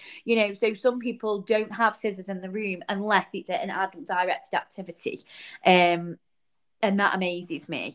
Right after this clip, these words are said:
um, because that's take, you know, that's taking away that sort of ability to freely use scissors and to explore them and to have a go at all that process.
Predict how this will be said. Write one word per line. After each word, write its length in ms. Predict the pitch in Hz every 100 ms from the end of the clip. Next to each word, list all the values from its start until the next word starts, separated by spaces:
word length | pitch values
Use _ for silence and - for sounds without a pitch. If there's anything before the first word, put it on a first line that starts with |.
| -
um, 240 | 175 165
because 320 | 165 190 196 190
that's 260 | 196 -
take, 320 | - 196 180 - - -
you 100 | 226
know, 220 | 214 180
that's 240 | 175 196 -
taking 440 | - 208 190 190
away 300 | 190 185 180 175
that 200 | 165 - _ _ _ 208
sort 400 | - 185 170 175
of 180 | 170 _ _ _ _ _ _ -
ability 640 | - 185 196 180 185 180
to 120 | 170 170
freely 360 | 196 170 165
use 260 | 165 165 -
scissors 280 | 170 165 165
and 120 | 160
to 100 | 165
explore 500 | - - 185 170 160
them 140 | 165
and 140 | 165 -
to 160 | 170 - - - -
have 300 | - 208 196
a 60 |
go 120 | 190
at 60 | 180
all 240 | 180 180
that 180 | 170 -
process. 1000 | - 208 196 196 - 170 156 _ - -